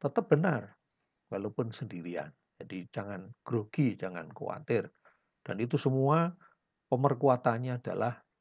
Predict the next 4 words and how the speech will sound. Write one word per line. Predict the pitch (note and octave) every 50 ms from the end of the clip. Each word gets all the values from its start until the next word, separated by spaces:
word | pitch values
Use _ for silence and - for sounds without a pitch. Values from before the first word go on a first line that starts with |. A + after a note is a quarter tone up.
| _ _
kolbunya. | - A#2+ A#2+ A#2 A#2 - - B2 A#2+ A#2 A2 D2+ C2 C2+ - _ _ _ _ _ _ _ _ _ _ _ _ _ _ _
Jadi | - - G2 G#2 G2+ A2+
kita | A2 - A#2+ A2+
jangan | - - A2 G#2+ A#2 A#2+ B2 B2 A#2 A2+